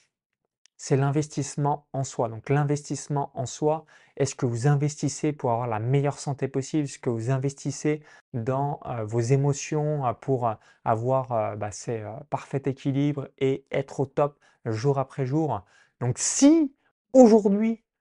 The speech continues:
vous ne réalisez pas un investissement sur vous,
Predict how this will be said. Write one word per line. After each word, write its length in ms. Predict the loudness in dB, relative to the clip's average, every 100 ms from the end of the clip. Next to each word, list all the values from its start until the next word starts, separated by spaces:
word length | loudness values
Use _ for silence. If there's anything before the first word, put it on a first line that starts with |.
| _ -2
vous 160 | 0
ne 80 | 2
réalisez 500 | 2 2 2 2 -2
pas 340 | 0 -2 -4 _ _ -6
un 180 | -2
investissement 760 | 0 -2 -4 -8 -8 -8 -10 -10 _
sur 300 | -8 -6 -2
vous, 240 | -2 -4